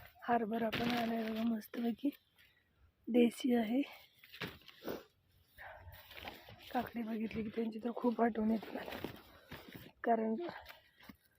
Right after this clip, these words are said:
आऊनी आणून दिलं नव्हतं, पण त्यांनी मा-, मी म्हटलं की लगेच सासऱ्यांना आमच्या खूप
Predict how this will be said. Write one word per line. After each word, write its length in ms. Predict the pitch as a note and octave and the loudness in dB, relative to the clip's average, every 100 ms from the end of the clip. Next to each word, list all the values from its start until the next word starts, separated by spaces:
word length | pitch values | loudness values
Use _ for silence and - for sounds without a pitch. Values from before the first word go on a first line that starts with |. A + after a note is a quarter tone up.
| - _ _ _ _ - | -20 _ _ _ _ 4
आऊनी 400 | A#3+ A#3 A#3 A#3+ | 6 8 6 6
आणून 280 | A#3+ B3 B3 | 6 6 6
दिलं 220 | B3 A#3 | 6 8
नव्हतं, 280 | A#3 G#3+ A3 | 6 6 4
पण 160 | A3+ | 4
त्यांनी 300 | A3+ A3+ A3+ | 6 6 6
मा-, 480 | A#3 A3 - - - | 4 0 -2 -14 2
मी 60 | B3+ | 4
म्हटलं 400 | A#3+ A#3+ A#3 A#3 | 6 2 2 2
की 300 | - - A#3 | 0 -2 2
लगेच 200 | B3 A#3 - - - - - - _ - | 2 0 -6 -20 -20 -20 -20 -20 _ -20
सासऱ्यांना 680 | - - A#3+ A#3+ A3+ A3 | -2 4 6 6 6 6
आमच्या 220 | A3+ A3 A3+ | 4 2 0
खूप 200 | - | 0